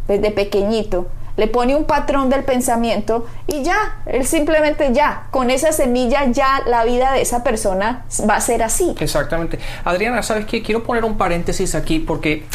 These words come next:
Speaker 2: quiero que la gente entienda esto. Y yo sé que tú, lo hemos hablado, lo hemos explicado muchas veces anteriormente, pero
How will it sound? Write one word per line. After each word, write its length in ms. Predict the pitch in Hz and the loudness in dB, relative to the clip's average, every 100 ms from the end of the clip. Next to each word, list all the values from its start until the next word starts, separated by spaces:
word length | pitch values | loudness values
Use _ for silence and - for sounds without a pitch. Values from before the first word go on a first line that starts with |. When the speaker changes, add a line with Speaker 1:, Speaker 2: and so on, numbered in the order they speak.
| - | -6
Speaker 2:
quiero 220 | - 202 | -2 0
que 80 | 226 | 0
la 80 | 226 | -2
gente 260 | 185 196 202 | 0 -2 -2
entienda 440 | 190 190 180 165 | -2 -2 0 0
esto. 300 | 151 - 139 - - - - | 0 0 -2 -2 -6 -4 -4
Y 400 | 196 196 - 202 | 0 2 2 2
yo 120 | 170 | 0
sé 140 | 196 226 | 0 -2
que 100 | 233 | -2
tú, 120 | 214 | -2
lo 240 | 185 170 | -2 0
hemos 200 | 170 202 | 0 0
hablado, 360 | 202 170 165 170 | 0 0 2 2
lo 80 | 160 | 0
hemos 140 | 165 | 0
explicado 360 | 180 151 147 147 | -2 -2 0 0
muchas 340 | 156 151 151 | 0 -2 -2
veces 300 | 151 156 160 | -2 -2 -2
anteriormente, 680 | 151 143 135 139 160 160 147 | 0 0 0 -2 -2 -2 -4
pero 360 | - 190 190 | 0 0 -2